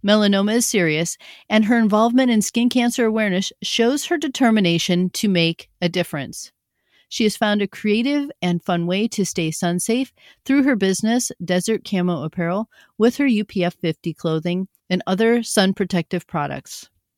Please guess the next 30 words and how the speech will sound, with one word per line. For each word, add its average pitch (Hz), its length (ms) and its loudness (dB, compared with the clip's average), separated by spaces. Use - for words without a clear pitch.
And 220 140 2
here's 311 280 0
Candace's 226 720 4
update. 143 440 -4
Her 233 140 0
last 269 340 0
bout 226 220 4
of 202 120 -4
brain 190 240 2
necrosis 175 520 -4
from 170 340 -4
brain 202 240 2
radiation 170 580 0
due 208 200 -2
to 220 80 0
the 190 100 -4
melanoma 165 540 -2
mets 151 320 -6
has 214 220 -2
healed. 214 400 -6
She's 247 260 4
building 220 480 2
a 175 80 -2
brand 180 580 0
ambassador 170 540 -2
program 185 600 -2
with 233 160 0
the 233 80 -2
University 226 640 2
of 214 140 -2